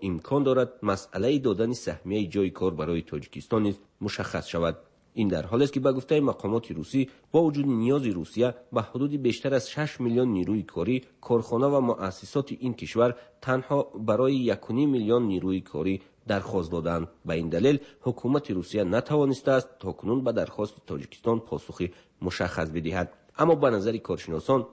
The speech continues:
تاکنون کارخانه‌های روسیه از مهنت مهاجران کاری به صورت غیر رسمی استفاده می‌کردند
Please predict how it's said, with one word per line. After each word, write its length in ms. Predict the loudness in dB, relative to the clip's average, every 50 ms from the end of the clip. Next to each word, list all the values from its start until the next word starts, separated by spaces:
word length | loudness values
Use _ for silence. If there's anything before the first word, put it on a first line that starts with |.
| _ _ -4
تاکنون 420 | -4 -4 -4 -2 -2 0 2 2
کارخانه‌های 680 | 2 2 0 0 0 0 0 0 0 0 0 0 2 2
روسیه 440 | 0 0 -4 -2 0 2 2 2 2 -2 -8 -4
از 180 | -2 -2 0 0
مهنت 360 | 0 -2 0 -2 -4 -2 0
مهاجران 540 | -2 -2 0 0 -2 -2 0 2 2 2 0
کاری 340 | -2 -4 -4 -2 0 0 0
به 180 | 2 2 0
صورت 520 | 0 0 -2 0 0 0 0 -2 -4 -2 0
غیر 320 | 0 0 0 0 0 -2
رسمی 280 | -2 0 0 -2 -2 -2
استفاده 460 | -4 -14 -16 -14 -10 -6 -2 2 2
می‌کردند 500 | 2 2 2 2 0 2 2 2 2 0